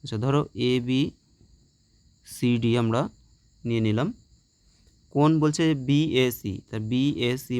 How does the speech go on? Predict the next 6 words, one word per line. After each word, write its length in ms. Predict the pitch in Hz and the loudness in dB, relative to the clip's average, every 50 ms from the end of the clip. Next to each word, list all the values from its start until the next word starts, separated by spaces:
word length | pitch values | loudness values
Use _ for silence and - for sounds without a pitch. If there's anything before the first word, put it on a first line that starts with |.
| 123 | -2
মানে 160 | 123 123 127 127 127 | -2 -2 -4 -4 -4
হলো 160 | 123 127 160 - - _ _ _ _ _ _ _ _ _ _ _ _ _ _ - 156 131 127 | -2 -4 -4 -6 -8 _ _ _ _ _ _ _ _ _ _ _ _ _ _ -12 -10 -8 -6
ধরো 260 | 123 123 123 117 127 156 - _ _ _ _ _ - _ _ - - _ _ - - _ _ _ _ _ - - - 127 | -4 -2 0 0 0 -2 -4 _ _ _ _ _ -20 _ _ -20 -20 _ _ -20 -20 _ _ _ _ _ -16 -6 -2 0
এই 80 | 123 110 - | 0 0 2
কোণটা 320 | 120 107 98 95 107 - 143 - _ _ _ - 113 113 | 0 0 0 0 -4 -8 -12 -14 _ _ _ -12 -6 -4
বিএসি, 480 | 120 123 120 113 110 110 - - 131 | 0 2 2 2 2 0 -2 -6 -8